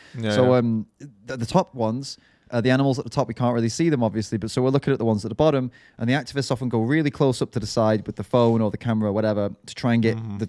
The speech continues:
Speaker 2: the footage from inside. So they're really close
Speaker 1: Mm-hmm.
Speaker 2: to the truck. Now, like, what can happen and has happened on multiple occasions is the animals on top, well, they're crammed in together, which is obviously really sad.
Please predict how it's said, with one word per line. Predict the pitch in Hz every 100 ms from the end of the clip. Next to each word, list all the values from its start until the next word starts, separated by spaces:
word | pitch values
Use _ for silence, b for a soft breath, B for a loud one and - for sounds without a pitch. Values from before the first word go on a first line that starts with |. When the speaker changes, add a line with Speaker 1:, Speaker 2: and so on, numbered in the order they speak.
| -
Speaker 2:
the | 101
footage | - 131 117 113
from | 113
inside. | 107 95 113 95 98
So | -
they're | 104
really | 120 160 147
close | 117 123 110
Speaker 1:
Mm-hmm. | 104
Speaker 2:
to |
the | -
truck. | - 117 - - B B B B B
Now, | 127 131
like, | 131 127 - _ _ _ -
what | 120 156 - -
can | 151 170
happen | 156 135 139 127
and | 139
has | 120 160 -
happened | 131 - 117
on | 113
multiple | 131 - - 123
occasions | 156 156 131 107 107
is | 117 - b b b
the | 117
animals | 131 151 139
on | 139 120
top, | 143 123 - - b b
well, | - 131 127 -
they're | 127 127
crammed | 156 147 131
in | 123
together, | 123 113 113 135
which | - -
is |
obviously | 113 101 110 117
really | 107 104
sad. | - 87 101